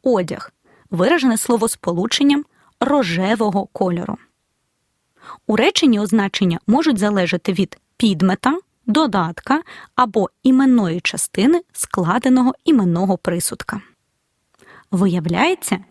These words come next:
неймовірна лялька має реального прототипа. Милим прообразом Барбі стала реальна американська дівчинка. В останньому реченні ми маємо означення до різних членів речення.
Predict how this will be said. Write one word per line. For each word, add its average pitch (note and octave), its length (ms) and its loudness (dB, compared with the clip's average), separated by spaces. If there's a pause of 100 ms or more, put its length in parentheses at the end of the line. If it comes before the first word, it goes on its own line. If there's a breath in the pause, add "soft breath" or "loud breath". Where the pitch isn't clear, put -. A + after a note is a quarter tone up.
(140)
неймовірна A3+ 760 2
лялька G3+ 520 0
має G#3+ 360 2
реального G3 460 2
прототипа. G3+ 680 -4 (840 loud breath)
Милим B3 480 4
прообразом G3+ 840 0
Барбі F#3+ 460 0 (160 loud breath)
стала G#3 540 -4
реальна A3+ 640 2
американська F#3 680 0
дівчинка. F3+ 640 -4 (1000 loud breath)
В G3 60 -6
останньому G3 500 2
реченні A3+ 500 0
ми G#3 140 2
маємо B3+ 440 2
означення A#3 720 0
до G3 260 -2
різних G#3 420 0
членів F#3+ 400 0
речення. F3+ 460 -4